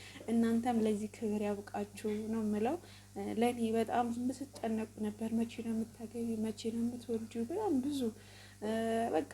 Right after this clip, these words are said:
እንዴት ብዬ ልንገራችሁ? ብቻ ቃል የለኝም። በጣም ነው የማመሰግነው። እግዚአብሔር ያክብራችሁ። በያላችሁበት ትንሽ ትልቅ ሳትሉ ማርያምን በቃ ፍቅራችሁ እኔ እንጃ።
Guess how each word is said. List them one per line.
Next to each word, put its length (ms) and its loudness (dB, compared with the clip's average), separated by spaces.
እንዴት 280 4
ብዬ 240 6
ልንገራችሁ? 600 0
ብቻ 180 -6
ቃል 260 4
የለኝም። 460 4
በጣም 280 0
ነው 120 0
የማመሰግነው። 880 0
እግዚአብሔር 500 8
ያክብራችሁ። 760 -2
በያላችሁበት 880 2
ትንሽ 380 2
ትልቅ 320 0
ሳትሉ 460 -4
ማርያምን 460 4
በቃ 200 0
ፍቅራችሁ 720 4
እኔ 160 8
እንጃ። 220 4